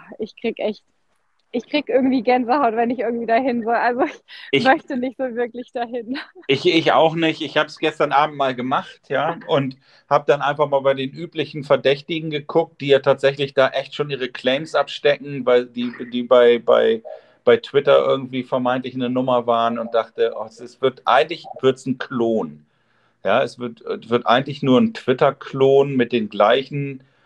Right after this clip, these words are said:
Speaker 1: Aber
Speaker 2: Vögeln.
Speaker 1: anders.
Speaker 2: Ja,
Speaker 1: Aber
Speaker 2: genau,
Speaker 1: anders.
Speaker 2: aber anders. Ich mag's auch nicht. Ich hoffe, das wird genauso wieder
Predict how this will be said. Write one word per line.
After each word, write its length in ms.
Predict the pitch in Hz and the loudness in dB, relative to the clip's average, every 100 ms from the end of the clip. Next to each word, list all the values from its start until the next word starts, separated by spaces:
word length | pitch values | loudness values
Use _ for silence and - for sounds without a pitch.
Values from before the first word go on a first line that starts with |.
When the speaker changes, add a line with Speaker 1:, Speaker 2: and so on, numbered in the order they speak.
| _ _ _ _ - | _ _ _ _ -18
Speaker 1:
Aber 280 | - - | -12 0
Speaker 2:
Vögeln. 380 | 135 143 143 135 | 2 4 4 4
Speaker 1:
anders. 260 | - 185 185 _ _ _ _ | 2 -6 -12 _ _ _ _
Speaker 2:
Ja, 420 | - 123 123 139 151 | -6 0 4 4 4
Speaker 1:
Aber 80 | 156 | 2
Speaker 2:
genau, 360 | 147 120 110 | 0 2 0
Speaker 1:
anders. 100 | 180 - | 0 -4
Speaker 2:
aber 240 | 127 127 | -2 -2
anders. 440 | 135 143 107 107 - | -4 -6 -6 -6 -12
Ich 140 | 127 | -16
mag's 300 | 139 147 170 - | -2 -2 -2 -2
auch 320 | - 151 151 | 2 2 -2
nicht. 400 | 160 156 151 _ _ _ _ _ | -8 -8 -12 _ _ _ _ _
Ich 280 | - 151 - - | -18 -18 -16 0
hoffe, 380 | 160 160 147 | 2 4 4
das 200 | 143 127 | 4 4
wird 160 | 139 139 | 2 0
genauso 680 | 127 120 120 143 135 139 127 | 0 2 4 4 2 -2 -2
wieder 680 | 123 123 120 120 117 120 | 0 4 6 4 2 -4